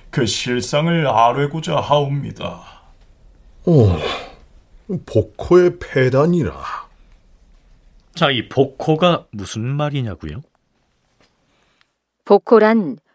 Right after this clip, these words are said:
Speaker 4: 호별로 부과된 요역을 국가에서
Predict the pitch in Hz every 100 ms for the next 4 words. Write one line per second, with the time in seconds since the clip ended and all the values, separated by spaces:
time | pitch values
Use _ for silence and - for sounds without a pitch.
0 | _ - 277 269 247 240 240 240 233 226
1 | 220 220 190 180 147 185 165 - _ _
2 | _ - 175 208 190 170 196 196